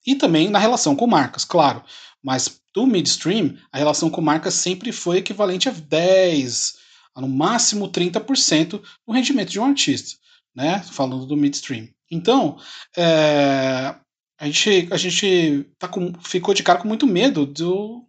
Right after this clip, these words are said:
disso acabar. Porque tem muitas empresas sendo, é, tendo que demitir funcionários, em alguns casos fechando, as pessoas,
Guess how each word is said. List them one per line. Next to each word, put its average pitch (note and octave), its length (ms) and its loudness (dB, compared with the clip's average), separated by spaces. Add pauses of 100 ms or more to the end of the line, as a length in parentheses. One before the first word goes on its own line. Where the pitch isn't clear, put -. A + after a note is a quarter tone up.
(180)
disso D4 480 -4 (220)
acabar. D4+ 480 0 (500)
Porque - 100 -12
tem A3 140 0
muitas F3+ 340 4
empresas E3+ 380 2
sendo, F#3 560 0
é, C3+ 240 0 (300)
tendo C#3+ 160 2
que D3 80 -4
demitir C#3+ 320 2
funcionários, E3+ 840 2
em B2 160 -6
alguns C3 220 -8
casos B2 220 -4
fechando, D3 920 2
as C3 80 -6
pessoas, - 580 -2